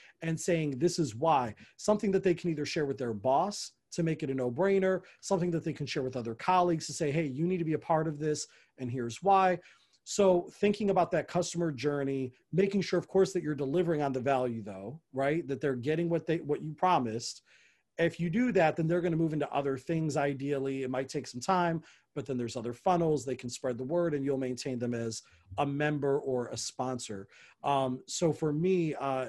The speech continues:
that lifetime value of who they are as a, as a, uh, member or attendee or sponsor is very important. Um,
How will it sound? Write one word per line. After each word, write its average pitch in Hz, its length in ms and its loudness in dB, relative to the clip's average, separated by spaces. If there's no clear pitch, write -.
that 151 280 0
lifetime 147 880 0
value 120 680 -2
of 143 160 -2
who 180 180 2
they 160 160 2
are 143 240 0
as 123 140 -2
a, 120 80 -6
as 135 180 -4
a, 120 380 -4
uh, 117 260 -6
member 151 760 0
or 135 420 2
attendee 131 580 -2
or 127 100 -4
sponsor 147 540 -2
is 117 120 -4
very 127 220 -2
important. 160 540 -6
Um, 131 500 0